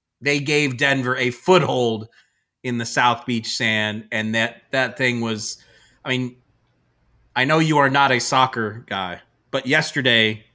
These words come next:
yesterday, you were in Miami for one of the greatest days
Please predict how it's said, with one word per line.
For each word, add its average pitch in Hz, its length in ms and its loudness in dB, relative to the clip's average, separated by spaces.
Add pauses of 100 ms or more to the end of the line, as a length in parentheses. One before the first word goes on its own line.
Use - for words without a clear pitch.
(1300)
yesterday, 165 380 0
you 175 160 4
were 185 160 8
in 180 220 6
Miami 151 540 4
for 131 220 -2
one 131 180 -2
of 120 120 -4
the 127 80 -2
greatest 127 560 0
days 117 540 2